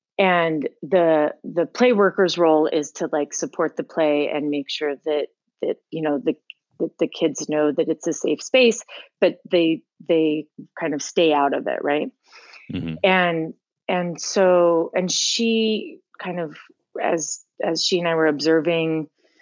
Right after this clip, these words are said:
Speaker 1: um, different playgrounds or different kind of, uh, play, kids playing with different playthings. And I said to one child, "Oh, what are you making?"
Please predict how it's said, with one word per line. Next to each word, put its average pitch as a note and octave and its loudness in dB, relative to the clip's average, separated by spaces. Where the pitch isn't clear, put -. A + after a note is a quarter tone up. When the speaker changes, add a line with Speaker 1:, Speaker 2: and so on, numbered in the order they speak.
Speaker 1:
um, D#3 0
different E3+ 0
playgrounds F#3+ 2
or D#3+ 2
different D#3+ -4
kind D3+ -4
of, C#3 -4
uh, G1+ -4
play, E3 2
kids E3+ -2
playing F3 -2
with D#3 -4
different D#3 -2
playthings. E3 -2
And F3 2
I E3+ 6
said F3+ 2
to F#3+ 2
one E3 2
child, D#3 2
"Oh, D#4+ 6
what C4+ 6
are C#4 4
you C4+ 6
making?" C4 2